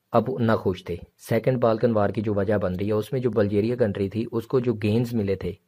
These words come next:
उसको जो टेरिटरीज मिली थी through लंदन पीस सेटलमेंट एडवर्ड ग्रे ने जो मुनक्कद करवाई थी उसमें वो नाखुश थे। वो चाह रहे थे कि हमें मैसेडोनिया दिया जाए, जबकि मैसेडोनिया क्या, अ,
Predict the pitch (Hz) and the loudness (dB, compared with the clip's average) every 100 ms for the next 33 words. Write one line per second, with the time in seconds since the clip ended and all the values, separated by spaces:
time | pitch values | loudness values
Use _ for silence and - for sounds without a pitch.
0 | _ _ - 110 - 123 120 110 104 104 | _ _ -8 -6 0 2 2 2 2 2
1 | 113 120 113 95 95 104 107 - - - | 2 0 0 -4 -4 -6 -8 -10 -8 -2
2 | 113 101 101 117 110 110 110 101 90 104 | 0 0 2 2 2 -2 -2 -2 0 0
3 | 98 98 - _ - - - _ - 113 | 0 -2 -8 _ -20 -20 -20 _ -4 -2
4 | 113 123 113 104 107 107 107 104 104 98 | 2 2 2 0 0 -2 -2 -2 -2 -4
5 | - 107 101 92 92 98 110 - _ _ | -6 -6 -4 -4 -4 -6 -8 -10 _ _
6 | - - 156 139 131 120 123 104 - 92 | -8 0 2 4 2 2 2 -2 -2 -4
7 | 104 117 117 104 104 101 104 - 120 104 | -2 2 2 4 2 0 -2 -2 -4 -2
8 | 117 110 101 123 113 113 123 123 113 95 | -2 -2 -2 -2 -2 0 0 0 0 0
9 | 92 85 - _ _ _ _ - 117 - | -2 -6 -10 _ _ _ _ 0 0 2
10 | 117 107 127 117 113 117 113 117 120 123 | 0 0 -2 -2 -2 -2 -2 -2 -2 -2
11 | - 113 107 107 | -4 -2 0 0